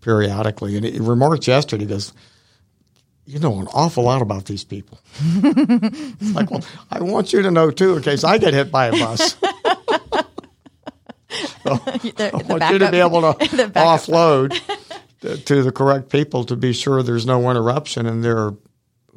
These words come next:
Speaker 1: uh, in their situation.
Speaker 2: I have one final question for you. What do you do regarding marketing? Do you find that you need to?
Speaker 1: Oh, yes.
Speaker 2: Oh, okay. A lot. Some people don't. They just put one ad on Facebook Marketplace or what,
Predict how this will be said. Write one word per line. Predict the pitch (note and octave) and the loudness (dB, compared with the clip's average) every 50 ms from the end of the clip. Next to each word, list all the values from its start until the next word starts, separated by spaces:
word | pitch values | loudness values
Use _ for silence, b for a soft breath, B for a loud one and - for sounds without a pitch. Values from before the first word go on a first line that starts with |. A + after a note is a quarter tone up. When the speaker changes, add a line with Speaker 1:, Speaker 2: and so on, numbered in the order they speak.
| - - | -18 -14
Speaker 1:
uh, | - - - - - - - B2+ C#3 D3 - _ _ _ _ _ _ _ _ _ _ _ _ _ _ _ - | -12 -12 -12 -12 -12 -14 -14 -16 -18 -20 -20 _ _ _ _ _ _ _ _ _ _ _ _ _ _ _ -6
in | B2 B2 | -4 -2
their | B2+ C3 B2 | 0 0 0
situation. | A2+ - - B2+ - - C#3 D3+ F#3 G3 - - B2+ - _ _ _ _ _ _ b b b b b b b b b | 0 -2 -4 -4 -4 -4 -4 -4 -4 -4 -6 -10 -12 -14 _ _ _ _ _ _ b b b b b b b b b
Speaker 2:
I | G3 G#3 | 0 2
have | G3 G3 | 2 4
one | A3+ A#3 A#3+ A#3 - - | 4 2 2 0 -2 -4
final | _ - G3 F3+ F3+ E3+ | _ 0 2 2 2 0
question | - - D#3+ - - D#3+ | -2 -4 -6 -4 -4 -4
for | C#3+ D#3+ | -4 -4
you. | D#3+ D#3 F3 A3 - b b b b b b b _ _ - | -4 -6 -6 -8 -10 b b b b b b b _ _ -8
What | G#3 G3+ A#3+ C4+ - | -2 -2 -2 -2 0
do | B3 | -2
you | B3+ B3 G#3 | 0 0 0
do | F3+ F3+ E3 | 0 0 0
regarding | E3 E3 D#3+ - D#3+ D#3+ D#3+ D#3+ D#3+ | 0 -2 0 0 -2 0 0 0 0
marketing? | E3 E3+ F#3 F#3 - - F3 F3 - E3 D#3+ - | 0 0 0 -2 -4 -6 -8 -6 -6 -6 -6 -4
Do | - F#3+ | 0 0
you | G3 G3 | 0 0
find | - - - - F3+ F3+ F3+ F#3 | 0 -4 -4 -2 0 0 2 0
that | F3 - | 0 0
you | - D#3+ | 0 0
need | D#3+ D#3+ E3+ F#3+ - | 0 0 -2 -2 -4
to? | - - C#4 D4+ D#4+ D#4+ - - _ _ _ _ _ _ _ _ _ _ _ _ _ _ _ - | -4 -2 -2 -2 -2 -6 -8 -14 _ _ _ _ _ _ _ _ _ _ _ _ _ _ _ -2
Speaker 1:
Oh, | E3 F#3+ F#3+ | 0 2 4
yes. | D#3 C3+ B2+ A#2 - - - - - - - - - | 4 2 2 0 -2 -6 -8 -8 -8 -10 -14 -8 -2
Speaker 2:
Oh, | - B3 C4 - - | 0 2 2 2 0
okay. | C4 - A3+ G3+ A#3+ A3+ - | 0 0 0 -2 -2 -4 -2
A | - A#3+ | 0 2
lot. | C4+ C#4 C#4 C4 | 2 2 0 0
Some | - E4 F4 | -2 -4 -4
people | F4+ E4+ F4 E4+ | -4 -4 -4 -4
don't. | D#4 F4+ E4+ - D3+ | -2 -2 -2 -2 -2
They | G#3 G#3 | -2 -2
just | G3+ A3+ A3 - | -2 -4 -4 -4
put | A#3 A3 - | -6 -4 -2
one | F#3+ G#3+ A3+ A#3 - | 0 0 0 0 0
ad | - F#3 G#3 A3 | 0 0 0 2
on | G#3+ G3+ G3 | 2 0 0
Facebook | - G3+ G3+ - - - G3 - | -2 -2 -4 -4 -4 -8 -8 -6
Marketplace | - G#3 G#3 - G#3+ - G3+ G#3 G#3 G3+ - | -4 -6 -4 -4 -6 -6 -4 -4 -2 -2 -2
or | E3+ E3 D#3+ | -2 -2 -2
what, | D#3 F3 G3 G#3 - | 0 2 2 2 2